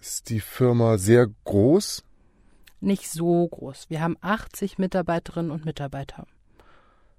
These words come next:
Speaker 2: Haben Sie sonst noch Fragen?
Speaker 1: Hm, nein, im Moment nicht. Aber später habe ich bestimmt noch Fragen.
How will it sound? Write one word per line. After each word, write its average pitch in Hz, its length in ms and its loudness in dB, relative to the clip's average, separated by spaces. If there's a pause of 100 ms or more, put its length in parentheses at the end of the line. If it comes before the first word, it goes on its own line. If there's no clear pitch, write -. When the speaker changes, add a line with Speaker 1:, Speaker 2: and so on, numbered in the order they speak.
Speaker 2:
Haben 208 300 -4
Sie 208 120 0
sonst 233 360 2
noch 143 100 -8
Fragen? 143 520 -8 (440)
Speaker 1:
Hm, 143 840 -6
nein, 135 340 4
im 139 140 2
Moment 131 400 6
nicht. 76 260 0 (380)
Aber 107 380 4
später - 920 2
habe 127 140 0
ich - 120 -10
bestimmt - 540 0
noch 71 160 -4
Fragen. 78 420 -4